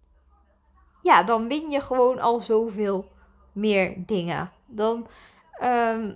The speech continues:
dan accepteer je de situatie. En dan, tip nummer twee is: maak jezelf comfortabel. Eh, hoe kan jij op dit moment, als je in zo'n bui zit, hoe kan jij op dat moment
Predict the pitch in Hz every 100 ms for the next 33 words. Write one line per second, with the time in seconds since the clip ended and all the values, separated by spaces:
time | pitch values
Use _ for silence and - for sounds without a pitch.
0 | - _ 214 233 233 - 269 - - 302
1 | 349 392 370 - 294 277 220 170 185 -
2 | - 147 - - - _ 254 240 165 147
3 | 185 - 285 294 302 294 302 - 214 160
4 | 175 - - - - 220 269 294 285 233
5 | 220 220 - 214 196 185 - 151 143 -
6 | - - - - - - - - - -
7 | 196 185 359 466 - - 247 208 208 233
8 | 381 480 - _ _ _ _ _ 208 175
9 | 170 - 277 - 403 285 226 381 480 -
10 | - _ 220 196 185 - - 214 202 190
11 | 196 208 240 277 294 - _ - 311 330
12 | 277 262 196 165 185 294 403 330 233 202
13 | 349 -